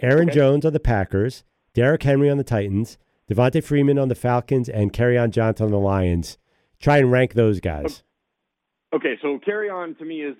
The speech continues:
Speaker 2: is the clear-cut number one, uh, out of that group. I would take him in, in the middle of the second round right now.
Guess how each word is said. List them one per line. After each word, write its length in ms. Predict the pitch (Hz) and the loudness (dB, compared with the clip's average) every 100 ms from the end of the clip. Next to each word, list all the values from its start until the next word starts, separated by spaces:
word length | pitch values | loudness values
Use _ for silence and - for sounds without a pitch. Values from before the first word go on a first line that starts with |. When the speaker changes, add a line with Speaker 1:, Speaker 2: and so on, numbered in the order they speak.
| 117 - | -18 -16
Speaker 2:
is 160 | 139 | -16
the 80 | 120 | -16
clear-cut 560 | - 175 170 156 156 135 | -10 -8 -8 -8 -10 -10
number 200 | 139 131 | -14 -14
one, 340 | 120 110 107 _ _ - | -12 -14 -16 _ _ -8
uh, 160 | 131 127 | -6 -4
out 100 | 139 | -4
of 60 | |
that 160 | 127 120 | -4 -6
group. 220 | 117 123 104 | -4 -6 -4
I 140 | 139 170 | -4 -2
would 180 | 151 147 | -4 -4
take 200 | 143 - | -6 -4
him 420 | 143 139 127 - | -6 -6 -8 -10
in, 280 | 143 135 139 151 | -10 -8 -10 -10
in 240 | 147 139 | -8 -8
the 60 | 131 | -8
middle 300 | 143 139 123 | -6 -8 -10
of 60 | |
the 40 | 113 | -10
second 180 | 127 110 | -12 -10
round 240 | 113 110 107 | -10 -10 -10
right 160 | 107 | -12
now. 260 | 113 107 | -10 -12